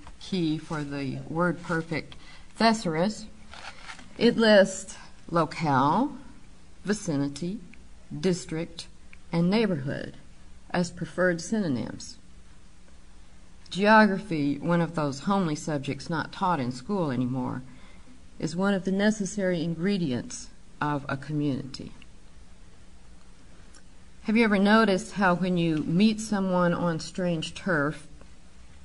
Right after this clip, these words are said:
at a conference, for example, one of the first things you ask is, "Where are you from?"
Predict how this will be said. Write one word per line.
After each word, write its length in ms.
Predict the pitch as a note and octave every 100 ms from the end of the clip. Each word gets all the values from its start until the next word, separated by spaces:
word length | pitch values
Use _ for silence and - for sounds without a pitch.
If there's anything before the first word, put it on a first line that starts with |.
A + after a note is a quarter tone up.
| - - - - -
at 120 | - C#3+
a 40 |
conference, 500 | C#3 D#3+ D3+ - -
for 120 | -
example, 520 | C3+ B2+ A#2 A#2+ F3+ - - - - - - - - - - -
one 180 | F#3 G3+
of 140 | F3+
the 80 | F#3
first 400 | - G#3 A#3+ A#3
things 260 | F#3 F3
you 120 | G#3 -
ask 400 | D3+ B2+ C3+ -
is, 480 | - F#2 A#2+ C#3 - - -
"Where 320 | D#3 C#3 -
are 180 | D3+ D3+
you 200 | D3 D3
from?" 540 | - G#3+ F3+ - -